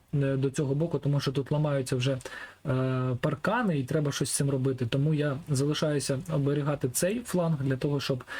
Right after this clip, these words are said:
е, сюди не зайшли зараз з нами. Тут, е, Кетвезель, в принципі, сам справляється з тим, щоб перетиснути, е, одного і другого, і, здається, він собі там ще віджав якусь кількість,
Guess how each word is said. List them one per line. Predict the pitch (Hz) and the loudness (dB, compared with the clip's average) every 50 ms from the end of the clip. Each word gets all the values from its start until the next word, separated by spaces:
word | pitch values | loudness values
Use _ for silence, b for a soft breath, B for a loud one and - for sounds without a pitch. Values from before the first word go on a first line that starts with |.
| B B B B B 147 | B B B B B 0
е, | 135 135 135 | 2 2 2
сюди | 120 - 156 147 147 147 | 2 2 2 2 2 2
не | 143 143 131 | 2 2 2
зайшли | 131 139 120 - 143 139 131 | 2 0 0 2 2 0 2
зараз | 120 123 127 127 123 120 | 2 0 2 2 2 2
з | |
нами. | 127 127 123 123 123 123 | 2 2 2 2 0 0
Тут, | - 190 202 - - - - - - - - | 0 -2 -2 -4 -6 -16 -20 -20 -12 -6 -2
е, | 147 139 139 131 | 0 0 0 0
Кетвезель, | - 147 - 156 170 180 170 165 156 143 | -2 -2 0 0 0 2 2 0 0 -2
в | - - - - - | -2 -4 -10 -6 -2
принципі, | - 151 160 160 - - 143 - 143 139 | 0 0 2 0 0 -2 -2 0 0 0
сам | 131 - - 170 160 160 151 | 0 0 0 2 2 2 2
справляється | - - - 151 147 147 151 151 143 139 127 - 127 | 0 0 0 0 2 2 2 2 2 0 0 0 -2
з | - | 0
тим, | - 156 135 | 0 0 0
щоб | - - 127 131 120 | 0 0 0 0 0
перетиснути, | - 139 139 131 - 147 131 - 135 131 - 139 127 - B B B B B B B | 0 0 0 0 0 -2 -2 0 0 0 0 -2 -4 -6 B B B B B B B
е, | 139 135 139 | -2 0 0
одного | 147 156 147 151 160 151 139 143 143 | 2 2 2 2 2 2 2 2 0
і | |
другого, | 139 156 190 220 220 214 190 180 170 160 - | 0 0 0 2 2 2 2 0 0 0 0
і, | 151 147 135 | 0 0 0
здається, | 131 131 135 156 196 190 - 151 | 0 2 2 2 0 0 0 0
він | 151 156 | 0 0
собі | - - 147 143 | 0 0 0 0
там | - 143 131 | 0 0 0
ще | - - 151 | 0 0 0
віджав | 143 139 131 127 143 156 156 | 0 0 0 0 0 0 0
якусь | 147 - 143 135 - | 0 0 -2 -2 -2
кількість, | - 139 127 - 143 - | -2 -2 0 -2 -2 -4